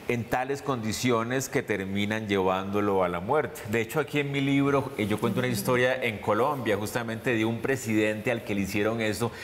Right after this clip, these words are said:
en el cambio del siglo diecinueve al siglo veinte, para que lo busquen también ahí. O sea que no es nada, no es nada nuevo. Todavía hoy se ve en muchas cárceles o en Guantánamo. Eh,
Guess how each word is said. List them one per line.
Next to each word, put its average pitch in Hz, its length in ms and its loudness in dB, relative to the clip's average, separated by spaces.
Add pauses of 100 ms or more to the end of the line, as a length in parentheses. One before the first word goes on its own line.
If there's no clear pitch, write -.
(120)
en 101 100 0
el 95 100 0
cambio 101 360 -2
del 98 100 2
siglo 101 200 -4
diecinueve 98 320 2
al 98 80 -4
siglo 104 260 -2
veinte, 123 260 0
para 87 240 -2
que 90 80 -4
lo 87 60 -2
busquen 95 320 -4
también 92 300 -2
ahí. 110 200 2
O 101 60 2
sea 107 120 -2
que 117 140 -4
no 113 140 0
es 113 140 0
nada, 117 420 0 (340)
no 120 80 2
es 113 120 2
nada 120 260 2
nuevo. 139 260 2
Todavía 101 460 2
hoy 117 180 2
se 123 160 0
ve 117 340 0 (140)
en 104 160 0
muchas 104 380 -2
cárceles 95 680 -2
o 90 60 2
en 87 60 0
Guantánamo. 87 580 -2
Eh, 82 240 -2